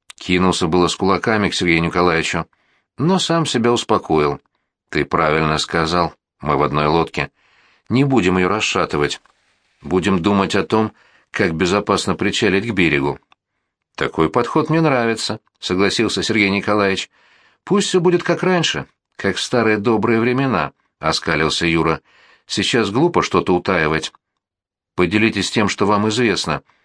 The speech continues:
и мы вместе прикинем, что с этим делать». «Говоришь, как отец», — усмехнулся Слава. «Ну, известно не так уж много», — признался Сергей Николаевич. «Нас самих сюда бросили пару часов назад. Правда, вам больше досталось.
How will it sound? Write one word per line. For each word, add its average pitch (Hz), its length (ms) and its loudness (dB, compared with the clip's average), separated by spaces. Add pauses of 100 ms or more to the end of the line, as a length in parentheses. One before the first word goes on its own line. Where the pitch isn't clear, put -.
(160)
и 78 100 -2
мы 85 140 2
вместе 85 380 0
прикинем, 90 460 0
что 87 200 -2
с - 80 -2
этим 95 280 0
делать». 78 420 0 (640)
«Говоришь, 71 540 0
как 143 200 -2
отец», — 135 480 -2 (180)
усмехнулся 110 640 0
Слава. 104 480 0 (680)
«Ну, 202 280 -2 (180)
известно 104 520 0
не 92 120 2
так 95 240 -2
уж 95 140 -2
много», — 160 500 2 (340)
признался 139 520 0
Сергей 139 300 0
Николаевич. 135 680 0 (760)
«Нас 170 260 2
самих 190 320 0
сюда 143 200 0
бросили 143 380 0
пару 151 260 0
часов 143 400 -2
назад. 104 460 0 (320)
Правда, 87 380 2
вам 92 180 2
больше 92 280 0
досталось. 95 640 -2